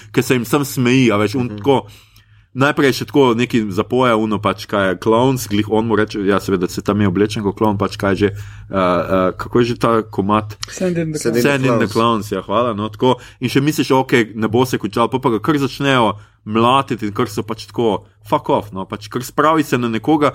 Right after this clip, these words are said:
Speaker 1: ki sem pač tako smeji se, pa pizda, kaj ti je
Speaker 2: Mhm.
Speaker 1: naredil.
Speaker 3: Ja, ja. Saj.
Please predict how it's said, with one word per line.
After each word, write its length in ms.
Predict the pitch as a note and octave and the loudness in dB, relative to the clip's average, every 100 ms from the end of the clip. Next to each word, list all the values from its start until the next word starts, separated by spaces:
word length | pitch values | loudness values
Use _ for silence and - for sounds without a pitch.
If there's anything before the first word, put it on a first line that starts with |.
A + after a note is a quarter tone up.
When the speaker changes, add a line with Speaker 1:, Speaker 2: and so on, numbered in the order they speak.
| - - | -4 -6
Speaker 1:
ki 120 | - | -4
sem 200 | B2+ E3 | 0 2
pač 180 | D#3+ D3+ | 2 -2
tako 160 | - C#3+ | 0 -2
smeji 460 | - B2 C3 C#3 | 0 0 2 2
se, 180 | - F#2+ | 2 -2
pa 140 | - G#2+ | -2 -6
pizda, 320 | C3+ B2 A2 | -4 -2 -2
kaj 180 | G#2+ A2+ | 0 0
ti 100 | G#2 | 0
je 60 | |
Speaker 2:
Mhm. 40 | F2+ | 0
Speaker 1:
naredil. 320 | F2+ F2+ F2+ - _ | -2 -2 -4 -4 _
Speaker 3:
Ja, 180 | G3+ G3+ | -10 -8
ja. 180 | E3 D#3 - - - _ - - - - | -8 -12 -16 -20 -20 _ -20 -20 -20 -12
Saj. 240 | D4+ | -6